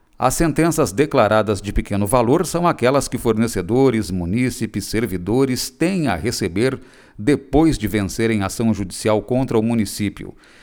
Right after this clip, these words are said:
e que devem ser pagas em até sessenta dias, segundo regulamentação do Conselho Nacional de Justiça.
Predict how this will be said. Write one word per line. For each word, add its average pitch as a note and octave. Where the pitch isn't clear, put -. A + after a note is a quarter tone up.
e A2
que B2
devem G2+
ser G#2+
pagas G2+
em G#2
até G2+
sessenta A2
dias, F2+
segundo D3
regulamentação A2+
do D#3
Conselho A2+
Nacional F#2+
de F2+
Justiça. F#2